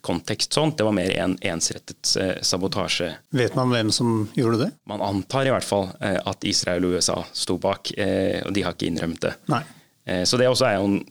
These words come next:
Speaker 1: en greie. Det er litt vanskeligere å, å, å benekte en krig, sånn som den Russland fører i Ukraina nå, ikke sant? Enn, enn det er kanskje å benekte, ehm,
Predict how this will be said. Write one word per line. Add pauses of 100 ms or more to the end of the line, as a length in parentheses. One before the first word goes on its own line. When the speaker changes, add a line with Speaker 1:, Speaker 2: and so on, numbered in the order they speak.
Speaker 1:
en
greie.
Det
er
litt
vanskeligere
å, (500)
å, (440)
å
benekte
en
krig,
sånn
som
den
Russland
fører
i
Ukraina
nå,
ikke
sant? (360)
Enn,
enn
det
er
kanskje
å
benekte, (480)
ehm,